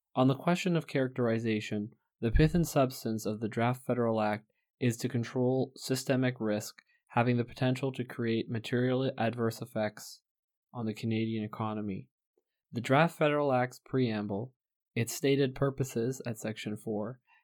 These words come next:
and the authority's statutory mandate at section six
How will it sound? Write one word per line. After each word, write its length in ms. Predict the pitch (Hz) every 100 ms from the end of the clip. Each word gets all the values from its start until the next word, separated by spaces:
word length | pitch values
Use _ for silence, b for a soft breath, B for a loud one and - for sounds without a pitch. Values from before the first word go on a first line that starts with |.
| -
and 160 | 127
the 100 | 135
authority's 600 | 131 139 147 156 156 147
statutory 640 | - 143 143 131 - 135
mandate 440 | 127 127 117 95 104
at 160 | - 107
section 560 | - 107 - 107 107 104
six 520 | - 139 113 -